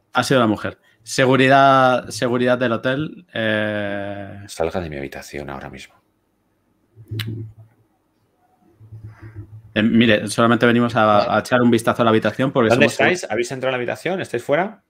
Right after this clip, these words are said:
Speaker 1: Estoy
Speaker 3: No,
Speaker 1: en el mar-,
Speaker 3: estamos
Speaker 1: en el marco
Speaker 3: fuera,
Speaker 1: de la
Speaker 3: en la
Speaker 1: puerta, empujado
Speaker 2: En el
Speaker 1: en
Speaker 2: marco de la puerta. Y entonces, eh, Benedict está detrás, ¿vale?
Speaker 3: Sí.
Speaker 2: El hombre dice, "Salga de mi habitación ahora mismo.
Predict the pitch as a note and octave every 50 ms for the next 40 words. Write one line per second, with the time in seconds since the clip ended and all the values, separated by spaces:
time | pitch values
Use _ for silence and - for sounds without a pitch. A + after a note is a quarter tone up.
0 | _ _ _ - C3 C#3+ C#3 D3+ D3 D#3 D3 D3+ D#3 D#3 D#3 - - B2 B2+ C3+
1 | B2+ C3 D3 C#3+ - D#3 D#3 D3 C3 A#2 A2 C3 C3+ C3+ B2+ A2+ - - - _
2 | _ _ _ - C3+ B2 A2+ B2 A#2+ - C3+ C3 D3 - - G2 G2+ G#2+ A2 B2+
3 | A#2+ A2 F#2+ E2 D#2+ - G#2 G2+ F#2 - - C#2 C#2+ - _ - - - - E2+
4 | E2 E2 D#2+ D#2+ D#2 D2 D2+ F2 F#2 - - D#2 D#2 D#2 D#2 E2+ F2+ G2+ G#2+ G2+
5 | - - - F#2+ E2+ E2 C#2+ C#2+ D2 C#2 - - - _ _ _ _ _ - D#2
6 | D#2+ G#2+ A2+ A2 _ _ _ _ _ _ _ _ _ _ _ - - A#2 G#2 G2
7 | - F2 E2+ E2 D#2+ D#2 - - D#2 - _ _ _ _ _ _ - - - -
8 | D#2 D2+ D2 D#2+ D#2 C#2+ C#2 C2 C2 C2 - C2+ - - D2 C#2 C2+ C2 C2 B1+
9 | A#1+ - - - _